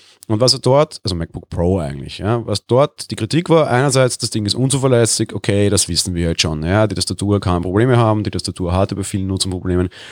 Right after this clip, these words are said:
Apple hat ein Austauschprogramm, das ist natürlich alles wirklich nicht besonders befriedigend.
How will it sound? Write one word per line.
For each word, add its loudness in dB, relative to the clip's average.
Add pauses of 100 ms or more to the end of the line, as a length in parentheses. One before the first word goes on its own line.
(180)
Apple 0
hat 0
ein 0
Austauschprogramm, 0
das -2
ist 0
natürlich -4
alles -4
wirklich -8
nicht -12
besonders -4
befriedigend. -6